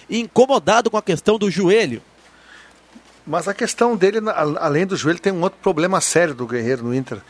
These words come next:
Speaker 2: chamado Yuri Alberto.
Speaker 1: É.
Speaker 2: É,
Speaker 1: Inclusive,
Speaker 2: então
Speaker 1: a imprensa peruana, André, noticia que o Guerreiro, além de estar incomodado com a situ-, a situação do seu joelho, que ele operou há pouco tempo, o ligamento cruzado,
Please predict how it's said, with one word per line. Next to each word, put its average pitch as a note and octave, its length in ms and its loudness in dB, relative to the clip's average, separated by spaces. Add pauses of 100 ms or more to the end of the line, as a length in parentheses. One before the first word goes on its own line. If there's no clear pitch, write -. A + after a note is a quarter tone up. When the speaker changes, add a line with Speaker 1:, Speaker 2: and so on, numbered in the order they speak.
(260)
Speaker 2:
chamado C#3 440 0
Yuri E3 220 0
Alberto. C#3 500 -2 (260)
Speaker 1:
É. C#3+ 320 2 (180)
Speaker 2:
É, A2 300 -4
Speaker 1:
Inclusive, G3 560 2
Speaker 2:
então F3+ 120 0
Speaker 1:
a F3+ 40 2
imprensa G3 400 0
peruana, F#3 440 4
André, C3 300 0
noticia D#3+ 560 0
que G3 140 -2
o F#3 40 0
Guerreiro, E3+ 400 2 (280)
além E3+ 360 2
de B3+ 100 0
estar F3+ 340 2
incomodado E3 480 2
com D#3+ 180 0
a C#3 60 2
situ-, - 240 -4
a C#3 80 -2
situação D#3+ 400 -2
do D3 80 0
seu D#3 180 -2
joelho, C#3+ 540 0 (300)
que C#3+ 100 0
ele C#3+ 240 2
operou C#3+ 400 2
há - 20 0
pouco C#3+ 540 0
tempo, F3+ 340 -2
o A#2+ 240 -2
ligamento C#3 380 -4
cruzado, F#3+ 580 0